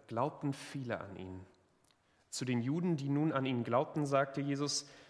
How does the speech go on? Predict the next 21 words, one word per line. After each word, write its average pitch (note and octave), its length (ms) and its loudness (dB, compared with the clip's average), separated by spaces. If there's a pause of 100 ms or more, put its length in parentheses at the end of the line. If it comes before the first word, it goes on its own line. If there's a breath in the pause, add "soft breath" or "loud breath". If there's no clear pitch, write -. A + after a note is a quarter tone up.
"Wenn C#3+ 320 2
ihr F3 200 2
in C3+ 140 0
meinem D#3+ 400 2
Wort D#3 240 -2
bleibt, A#2+ 600 -2 (260)
seid B2+ 360 -4
ihr A2+ 200 -4
wirklich C#3+ 340 -6
meine B2 220 -2
Jünger A#2 420 -2 (300)
und G#2 100 -14
ihr G#2 120 -10
werdet B2+ 260 -6
die C3+ 140 -4
Wahrheit C3 320 -2
erkennen G#2+ 480 -8 (720 soft breath)
und C#3 220 -4
die G#2+ 180 -6
Wahrheit C#3+ 640 -6
wird A#2 400 -8